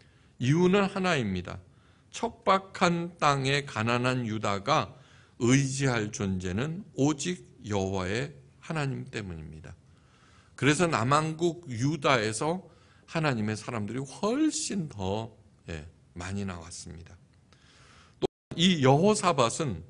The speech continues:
당시 유다 왕 여호사밧은 산당과 우상을 제거하고 선지자들과 레위인들을 세워서 백성들에게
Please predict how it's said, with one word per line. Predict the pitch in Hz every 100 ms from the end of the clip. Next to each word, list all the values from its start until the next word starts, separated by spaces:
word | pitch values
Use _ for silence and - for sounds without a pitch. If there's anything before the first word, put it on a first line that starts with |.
| -
당시 | 117 120 123 - 117
유다 | 110 117
왕 | 104 110 110
여호사밧은 | 104 104 107 110 95 90 139 156 - - - - - -
산당과 | - - 240 214 208 190 190 190
우상을 | 147 151 175 185 165 160 143
제거하고 | 135 127 127 113 101 160 180 - - - -
선지자들과 | - 254 254 233 214 175 143 127 117 110 139 139 95
레위인들을 | 113 113 120 107 98 98 98
세워서 | 101 - 90 90 147 143 - - -
백성들에게 | - 117 - 135 120 107 95 92 131 151